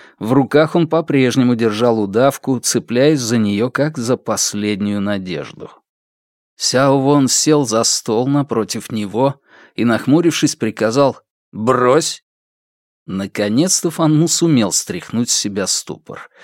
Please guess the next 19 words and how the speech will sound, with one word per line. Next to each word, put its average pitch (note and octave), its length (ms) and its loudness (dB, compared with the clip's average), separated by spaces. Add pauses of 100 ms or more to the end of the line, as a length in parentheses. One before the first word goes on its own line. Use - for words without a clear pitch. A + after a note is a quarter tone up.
(260)
Жизнь D3+ 480 0
стала D3 360 2
медленно E3 680 2
возвращаться D3 880 0
в - 20 -10
его G#2 340 -2
глаза. A2 600 -4 (880)
Он C3+ 160 4
опустил D3+ 500 2
голову, C3 560 2 (180)
поглядел B2+ 520 2
на C3 220 4
удавку, G#2+ 600 -2
а A2 80 0
потом F#3 360 -2
перевёл D#3 340 2
взгляд B2 480 -2
на B2 100 0
пистолет. A2+ 880 -4